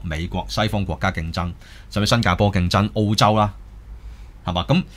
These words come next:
你同佢哋競爭已經好激烈㗎啦。所以其實你學-，你，你，你一定係要做好把關，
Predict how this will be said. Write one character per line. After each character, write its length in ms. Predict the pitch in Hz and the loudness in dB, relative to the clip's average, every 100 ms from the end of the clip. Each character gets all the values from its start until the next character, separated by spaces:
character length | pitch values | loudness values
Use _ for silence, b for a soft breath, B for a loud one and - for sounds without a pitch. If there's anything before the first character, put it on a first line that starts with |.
| B B | B B
你 140 | 127 | 0
同 100 | 139 95 | 2 2
佢 80 | 117 | 0
哋 20 | |
競 180 | 110 110 | 2 2
爭 140 | 127 | 2
已 40 | 113 | 4
經 120 | 107 | 2
好 80 | 87 | 0
激 140 | 92 - | -2 -4
烈 140 | 80 | -6
㗎 140 | 65 80 | -6 -6
啦。 80 | 80 | -4
所 240 | - 226 | 2 2
以 40 | 135 | 4
其 120 | 101 | 2
實 120 | 101 | 4
你 100 | 123 | 2
學-， 140 | 101 - | 0 0
你， 140 | 120 135 | 4 4
你， 160 | 135 131 123 | 6 4 6
你 80 | |
一 80 | 151 196 | 4 4
定 140 | 95 | 0
係 160 | 80 92 101 | 0 2 2
要 80 | |
做 160 | 101 87 | 2 0
好 100 | 107 | 0
把 240 | 104 76 90 | -2 -4 -2
關， 280 | 101 85 | -2 -2